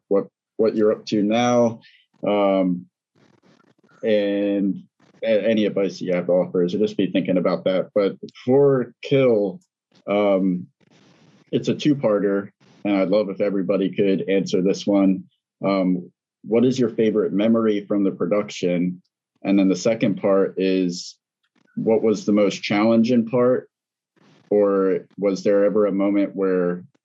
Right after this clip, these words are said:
uh, patience was tested? I, I want, 'cause I, I wa-, I, I wanna paint the full picture for people that are interested in making films.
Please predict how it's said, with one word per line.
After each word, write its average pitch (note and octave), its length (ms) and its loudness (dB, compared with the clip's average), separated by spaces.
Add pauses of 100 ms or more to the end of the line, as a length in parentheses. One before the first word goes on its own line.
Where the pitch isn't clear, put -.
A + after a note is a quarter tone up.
uh, F2 380 -2 (420)
patience A2 520 0
was G#2+ 220 -2
tested? A2 680 -2 (480)
I, G2 80 0
I G2 140 0
want, A#2 340 -2
'cause A2 120 0
I, A2+ 100 2
I G2+ 120 -4
wa-, A2+ 180 0
I, G2 100 -4 (360)
I G#2 40 -4
wanna B2+ 240 0
paint A#2 300 -2
the G2+ 100 -4
full G#2+ 240 0
picture F#2+ 500 -4
for F#2 320 -2 (100)
people G2 340 0
that F#2 140 0
are F2+ 420 0 (240)
interested F#2+ 640 0
in F#2 120 0
making F2+ 360 -2
films. F#2+ 560 -2